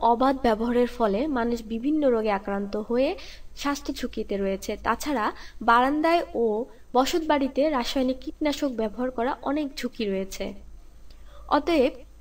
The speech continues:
কৃত্রিম বালাইনাশক ব্যবহারের পরিবর্তে আমরা যদি জৈব ও প্রাকৃতিক কীটনাশক ব্যবহার করতে পারি, তাহলে বিভিন্ন ধরনের রোগবালাই থেকে পরিত্রাণ পেতে পারি। এসব জৈব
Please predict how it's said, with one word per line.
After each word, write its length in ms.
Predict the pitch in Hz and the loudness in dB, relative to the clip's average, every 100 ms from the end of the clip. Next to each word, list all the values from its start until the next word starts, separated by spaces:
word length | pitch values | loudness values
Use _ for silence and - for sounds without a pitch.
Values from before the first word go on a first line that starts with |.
| - | -8
কৃত্রিম 480 | - 339 349 359 392 381 294 | 4 4 6 4 4 2 2
বালাইনাশক 680 | 233 220 254 277 262 220 208 - - | 4 4 4 2 2 -2 -2 -8 -2
ব্যবহারের 540 | 214 226 247 269 247 202 208 | 4 6 6 4 4 2 2
পরিবর্তে 600 | 254 262 220 214 - 202 240 - - - - | 2 2 2 0 0 -4 -4 -8 -16 -6 0
আমরা 320 | 240 240 269 | 2 2 2
যদি 280 | 254 220 220 254 | 2 0 -2 -2
জৈব 300 | 262 269 262 311 330 - | 2 4 4 0 0 -2
ও 60 | 226 214 - | -4 -4 0
প্রাকৃতিক 460 | 262 269 311 370 - | 0 0 -2 -2 -4
কীটনাশক 540 | - 285 269 247 254 233 226 | -6 -2 0 2 0 -2 0
ব্যবহার 300 | 196 202 269 269 | 0 0 0 0
করতে 220 | 220 208 | -4 -4
পারি, 240 | 208 196 311 - | -2 -2 -2 -2
তাহলে 340 | 254 262 233 294 - | 0 0 0 -2 -4
বিভিন্ন 340 | 247 294 330 349 | -2 0 0 -2
ধরনের 380 | 302 311 311 277 | -2 0 2 4
রোগবালাই 460 | 240 226 233 226 226 - | 4 2 0 0 -2 -4
থেকে 180 | 240 302 - | -4 -4 0
পরিত্রাণ 480 | 262 240 - 220 311 - | 0 0 -4 -4 -4 -2
পেতে 220 | 277 269 233 | 0 2 0
পারি। 260 | 196 196 196 - - - - | -2 -4 -6 -10 -14 -14 -2
এসব 260 | 285 359 349 | 2 4 4
জৈব 260 | 254 262 | 8 6